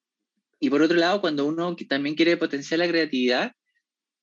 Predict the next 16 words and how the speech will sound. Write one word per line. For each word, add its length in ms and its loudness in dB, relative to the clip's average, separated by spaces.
la 160 2
creatividad 420 6
no 100 0
solamente 680 2
es... 240 -4
Eh, 480 -2
que 80 -6
seamos 400 -2
artistas 1300 0
o 160 -4
que 420 0
pintemos 1400 -2
o 160 -8
que, 540 -4
no 100 -12
sé, 360 -6